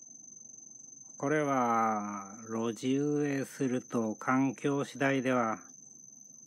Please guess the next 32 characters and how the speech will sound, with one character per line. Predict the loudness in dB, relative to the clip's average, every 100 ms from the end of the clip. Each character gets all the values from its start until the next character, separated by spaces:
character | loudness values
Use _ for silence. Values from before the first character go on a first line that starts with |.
| -20
と | -6 -2
て | -2
つ | 0
も | 2 2
な | 2
く | 0 2 2 2 2 2
大 | 2
き | 2
な | 4 4
バ | 4 4
ナ | 4
ナ | 4 8
苗 | 6 8 8
に | 8
な | 6 6
る | 6
の | 6
で、 | 4 0 -4 _ _ -20 -20 -20 -20 -20 -20 -20 -20 _ _ _ _ _
ま | -6 -2 0 0 -2 -8
あ、 | -14 _ _ _ _ _ _ -16
鉢 | -4 -4 -4 -10 -8 -4 -2
植 | -2 -2 -2 -4
え |
栽 | -4 -2 0 0
培 | 0 0 0 0
で | 0 0 0 -2 -4 -4 -4 -4 -4 -6 -6
は | -4 -2 0
な | -2
か | -2
な | -4
か | -2 -2
難 | 0 -2